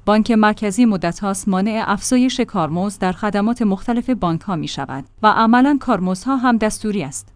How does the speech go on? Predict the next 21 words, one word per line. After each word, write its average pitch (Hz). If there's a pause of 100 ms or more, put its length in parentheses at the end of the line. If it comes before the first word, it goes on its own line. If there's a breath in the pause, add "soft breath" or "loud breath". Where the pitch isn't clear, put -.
(120)
در 208
همهٔ 262
جای 254
دنیا 196
بانک‌های 190
مرکزی 190
صرفاً 247
روی 254
نرخ 240
بهره 202
سیاست 208
گذاری 180
و 190
کنترل 190
دارند 151 (260 soft breath)
و 190
نرخ 202
کارمزد 180
بانک‌ها 170
آزاد 196
است -